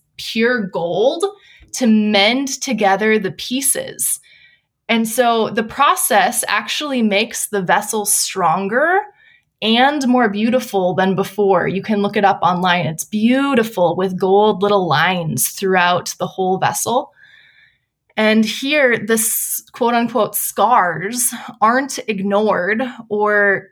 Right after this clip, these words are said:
painted over or covered up, but instead they're emphasized and they embody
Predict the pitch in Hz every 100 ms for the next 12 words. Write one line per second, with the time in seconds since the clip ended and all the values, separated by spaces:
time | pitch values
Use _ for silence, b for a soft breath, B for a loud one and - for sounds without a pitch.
0 | - - 247 247 254 214 214 214 220 220
1 | 208 185 - 214 214 226 190 196 196 -
2 | - 202 196 190 190 - 196 196 190 190
3 | - 190 208 262 - 294 311 349 359 -
4 | - _ _ _ _ - 214 226 220 208
5 | 202 196 196 214 220 196 180 185